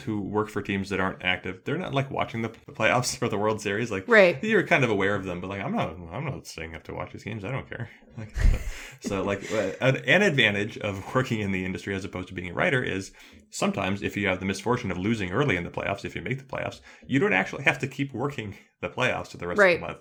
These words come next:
Speaker 1: You have two functional brain cells left. I have, like, ten because I've been able to sleep more.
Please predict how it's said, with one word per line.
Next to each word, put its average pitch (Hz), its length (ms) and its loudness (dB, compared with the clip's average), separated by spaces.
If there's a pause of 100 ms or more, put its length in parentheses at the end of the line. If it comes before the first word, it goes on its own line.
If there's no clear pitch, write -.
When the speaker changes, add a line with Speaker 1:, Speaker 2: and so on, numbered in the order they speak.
Speaker 1:
You 127 180 4
have 139 160 6
two 127 160 2
functional 113 360 -2
brain 101 180 2
cells 107 240 -6
left. 87 160 -2
I 165 140 2
have, 104 120 2
like, 92 160 0
ten 98 320 0
because 92 220 -4
I've 90 100 -2
been 92 140 -2
able 87 140 -2
to 92 80 -6
sleep - 260 -6
more. 90 220 -8